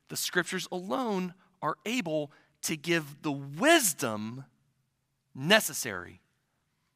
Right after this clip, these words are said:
to receive the salvation that comes by trusting in Jesus Christ." How many people in your life need someone like you to show them that God's word has the answers to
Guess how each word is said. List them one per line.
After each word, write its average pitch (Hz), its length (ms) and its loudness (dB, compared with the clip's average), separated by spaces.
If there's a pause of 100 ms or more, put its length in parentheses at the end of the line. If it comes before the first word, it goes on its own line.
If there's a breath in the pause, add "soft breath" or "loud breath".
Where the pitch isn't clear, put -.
(200)
to - 100 -8
receive 135 420 -2
the 135 60 -6
salvation 120 460 0
that 110 140 -10
comes 104 480 -6 (180 soft breath)
by 107 100 -6
trusting - 460 -8
in 98 120 -12
Jesus - 340 -12
Christ." - 500 -14 (1700)
How - 80 -12
many 254 100 0
people 196 260 -4
in 139 80 0
your 208 160 -2
life 82 440 -12 (1700)
need 151 200 -4
someone 131 560 -2
like 123 240 0 (120)
you 127 380 -12 (1400)
to - 80 -12
show 175 300 2
them 143 220 -2
that 123 360 -6
God's 147 320 0
word 139 300 0
has 127 120 -10
the 113 200 -8
answers 131 480 -6
to 110 280 -8